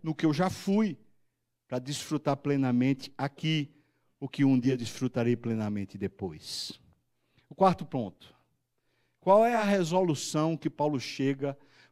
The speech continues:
por causa dessa paixão? A resolução da paixão por Cristo é, "Eu prossigo para o alvo.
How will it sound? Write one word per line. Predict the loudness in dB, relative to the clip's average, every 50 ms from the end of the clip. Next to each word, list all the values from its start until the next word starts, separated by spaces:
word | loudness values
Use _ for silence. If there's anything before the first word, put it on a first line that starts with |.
| _
por | -6 -6 -4 0
causa | 0 2 2 2 0 -2
dessa | -2 -2 -2 -2 -4 -8
paixão? | -6 -6 -4 -4 -4 -6 -8 -10 -12 -16 -18 -20 -20 -20 -20 _ _ _ _ _ _ _ _ _ _ _ _ _ _ _ _ _ _ _ -2
A | 2 2
resolução | 4 4 4 2 2 2 0 -2 -2 -2 -2 -2 0
da | -2 -2
paixão | -2 -4 -6 -4 -6 -8 -8
por | -8 -10 -12 -12 _
Cristo | -2 -2 -2 -2 -4 -8 -14 -18 -20 _ _ _ _ _ _ _ _ _ _ -12
é, | -10 -10 -10 -10 -14 _ _ _ _ _ _ _
"Eu | -6 -4 -4 -4 -4 -8 _ _ _
prossigo | -6 -4 -4 -4 -4 -4 -6 -6 -4 -4 -4 -4 -4 -6 -8 -10 -8 -6 -6 -6 -8 -12 _ _ _ _ _ _
para | -10 -8 -6 -6
o | -6 -6 -6
alvo. | -6 -8 -10 -12 -14 -16 -18 -20 -20